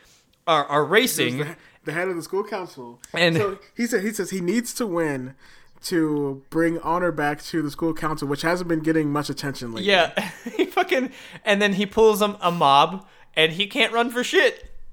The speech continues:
Speaker 1: Like, Shiga takes
Speaker 2: Dude,
Speaker 1: off, and he's just
Speaker 2: he's,
Speaker 1: like,
Speaker 2: he
Speaker 1: "Boom."
Speaker 2: starts running, and it's just, like, sweat and tears running down his face. <laughs> You just slowly see his, his animation cell get smaller. It's not like, not like, you know, we showed them racing. His animation cell just gets smaller and smaller
Speaker 1: Yeah,
Speaker 2: and
Speaker 1: and
Speaker 2: smaller.
Speaker 1: then,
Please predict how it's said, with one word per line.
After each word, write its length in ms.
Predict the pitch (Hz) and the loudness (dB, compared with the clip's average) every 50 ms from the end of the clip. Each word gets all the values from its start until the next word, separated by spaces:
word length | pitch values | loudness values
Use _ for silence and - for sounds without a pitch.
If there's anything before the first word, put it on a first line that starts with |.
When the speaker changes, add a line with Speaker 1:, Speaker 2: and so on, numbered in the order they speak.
| - - - | -16 -16 -6
Speaker 1:
Like, 260 | 214 196 196 190 196 - | -2 0 0 0 0 -4
Shiga 360 | 220 - - 262 254 254 247 | -10 -4 -2 0 2 2 4
takes 200 | 254 262 233 185 | 4 4 4 6
Speaker 2:
Dude, 40 | 254 | 4
Speaker 1:
off, 160 | 240 247 240 | 4 4 4
and 60 | 233 | 2
he's 80 | 226 190 | 0 2
just 60 | 208 | 4
Speaker 2:
he's, 80 | 240 233 | 4 4
Speaker 1:
like, 140 | 190 - - | 4 2 2
Speaker 2:
he 120 | - 240 | 0 4
Speaker 1:
"Boom." 160 | 277 262 240 220 | 6 6 6 10
Speaker 2:
starts 320 | 214 202 226 262 254 - | 10 8 8 8 4 0
running, 500 | 240 208 196 208 202 190 175 165 151 156 - - - - - - - - | -4 0 4 4 4 4 4 -2 -2 -6 -12 -18 -20 -20 -20 -18 -8 -4
and 120 | 196 196 | -2 -2
it's 80 | 220 214 | -2 -2
just, 180 | 226 220 220 226 | -4 -8 -6 -4
like, 180 | 208 190 185 - | -4 -4 -4 -6
sweat 340 | - - 202 190 190 208 | -10 -8 -4 -2 -2 -2
and 180 | 190 190 175 170 | -2 -4 -8 -8
tears 380 | - - - 190 175 170 156 156 | -10 -12 -4 -2 -2 -2 0 -2
running 200 | 160 151 151 147 | -4 -4 -4 -4
down 180 | 139 139 143 147 | -4 -4 -4 -2
his 160 | 156 151 151 | -4 -6 -8
face. 460 | - - 143 127 120 120 120 - - - | -8 -8 -8 -8 -8 -8 -12 -14 -18 -18
<laughs> 60 | - 156 175 - - _ _ _ _ _ _ _ _ - - - - - 277 - | -10 -10 -10 -10 -10 _ _ _ _ _ _ _ _ -20 -20 -20 -20 -20 -16 -12
You 80 | 196 208 226 233 | -6 -4 -4 -4
just 100 | 208 214 | -2 0
slowly 260 | 214 202 202 220 214 | 2 4 4 4 2
see 240 | - - 226 208 190 | -2 -4 -6 -6 -6
his, 280 | 151 196 185 175 175 | -2 -2 -4 -4 -4
his 220 | - 185 175 165 170 | -6 -6 -6 -6 -8
animation 560 | - 147 165 175 170 170 170 170 - 160 151 | -10 -8 -6 -6 -4 -4 -4 -6 -6 -8 -10
cell 260 | 143 - 156 147 143 139 | -8 -8 -8 -6 -8 -8
get 180 | 139 131 123 | -10 -14 -16
smaller. 480 | - - - 143 135 139 147 151 156 147 | -16 -14 -12 -12 -10 -10 -8 -8 -8 -10
It's 100 | 147 - - - - _ - | -12 -14 -20 -20 -20 _ -8
not 160 | 160 175 202 240 | -4 -2 0 2
like, 180 | 254 240 202 | 2 0 0
not 160 | 190 220 254 | -2 -4 -2
like, 280 | 254 254 233 233 - _ _ _ - | 0 -2 -2 -4 -4 _ _ _ -12
you 80 | 196 190 | -8 -4
know, 180 | 185 180 180 170 | -2 0 0 0
we 140 | 165 170 170 | 0 -2 -4
showed 280 | - - 180 185 185 | -4 -4 -2 -2 -2
them 140 | 180 175 165 | -2 -4 -4
racing. 300 | 165 170 165 - 123 120 | -2 -4 -4 -6 -8 -8
His 160 | 160 170 170 | -8 -8 -8
animation 360 | 147 156 151 156 156 151 147 | -6 -8 -4 -4 -4 -4 -6
cell 200 | 139 - 147 139 | -10 -10 -10 -10
just 180 | 135 135 131 - | -12 -12 -14 -16
gets 160 | 135 117 - | -16 -16 -16
smaller 400 | - - 135 131 123 123 123 120 | -16 -14 -12 -10 -10 -10 -12 -12
and 100 | 117 123 | -14 -16
smaller 220 | - - - 202 202 | -16 -10 -2 0 2
Speaker 1:
Yeah, 160 | 190 185 - | 2 2 2
Speaker 2:
and 80 | - | 0
Speaker 1:
and 120 | 175 175 185 | -2 -2 -2
Speaker 2:
smaller. 140 | 180 160 - | -2 0 2
Speaker 1:
then, 480 | 208 254 277 262 214 196 196 202 - | 4 4 6 4 4 0 -2 -6 -8